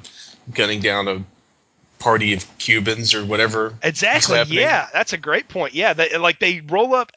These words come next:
Speaker 2: dressed as cops and shoot the Cubans.
Speaker 1: Yeah, or some sort of Hispanic. I'm not sure if they were Cubans or not, but since it's Miami, I can only assume that they were Cubans.
Speaker 2: <laughs> Yeah, we're gonna go with, we're gonna go with Cubans. So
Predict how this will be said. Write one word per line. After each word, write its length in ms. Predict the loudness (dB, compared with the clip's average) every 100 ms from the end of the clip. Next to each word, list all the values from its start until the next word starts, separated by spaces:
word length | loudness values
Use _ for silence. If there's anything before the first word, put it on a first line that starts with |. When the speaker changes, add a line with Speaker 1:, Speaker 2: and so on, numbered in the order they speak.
| -14
Speaker 2:
dressed 400 | -6 -2 -2 -2
as 260 | -2 -2 -2
cops 540 | -4 -2 -4 -8 -8 -2
and 180 | -2 0
shoot 440 | 0 0 -2 -6
the 80 | -10
Cubans. 720 | -10 -8 -8 -12 -14 -10 -10 -10 _ _ _ _ _ _ _ _ _ -20 -8
Speaker 1:
Yeah, 240 | 0 0 2
or 300 | 2 0 0
some 220 | 2 4
sort 180 | 2 2
of 80 | 0
Hispanic. 420 | -2 0 0 0
I'm 120 | 0
not 140 | 0 0
sure 140 | -2
if 80 | 0
they 80 | -2
were 140 | -2
Cubans 440 | -6 -6 -4 -4
or 60 | -4
not, 260 | -4 -4 -2
but 160 | -2 -2
since 220 | -2 0
it's 120 | 0 0
Miami, 460 | 2 2 2 2
I 40 | 0
can 140 | 0
only 180 | 0 0
assume 280 | 2 0 -2
that 100 | 0
they 120 | 0
were 200 | 2 0
Cubans. 560 | 0 -4 -2 0 0 0
Speaker 2:
<laughs> 0 |
Yeah, 120 | 0
we're 140 | 0 0
gonna 160 | 0
go 160 | 2 0
with, 160 | 0
we're 160 | -4 -4
gonna 180 | 0 2
go 80 | 0
with 140 | -2
Cubans. 420 | -4 -6 -6 -14
So 480 | -10 -4 0 0 -2